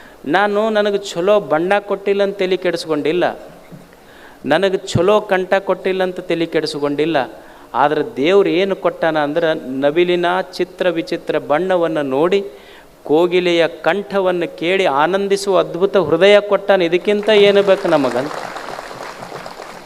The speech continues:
ಏನು ದೇವರು ಕೊಟ್ಟಾನ, ಅದನ್ನು ಆನಂದಿಸುವಂಥ ಅದ್ಭುತ ಹೃದಯ ಇತ್ತು ಅಂದ್ರೆ ಅದು ಸಂತೋಷಕ್ಕೆ ದಾರಿ ಮನುಷ್ಯನಿಗೆ.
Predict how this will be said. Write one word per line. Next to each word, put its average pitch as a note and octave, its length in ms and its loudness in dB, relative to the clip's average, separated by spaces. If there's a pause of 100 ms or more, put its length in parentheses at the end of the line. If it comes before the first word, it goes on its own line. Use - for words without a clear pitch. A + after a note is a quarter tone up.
(420)
ಏನು B3 480 4
ದೇವರು G#3 360 2
ಕೊಟ್ಟಾನ, E3 500 0
ಅದನ್ನು C#3 400 0
ಆನಂದಿಸುವಂಥ C3+ 840 -4
ಅದ್ಭುತ C3+ 560 -6
ಹೃದಯ D#3 580 2
ಇತ್ತು C#3 320 -6
ಅಂದ್ರೆ B2 260 -6
ಅದು A#2+ 300 -8
ಸಂತೋಷಕ್ಕೆ C3+ 920 -8
ದಾರಿ A2+ 360 -4
ಮನುಷ್ಯನಿಗೆ. A2 640 -12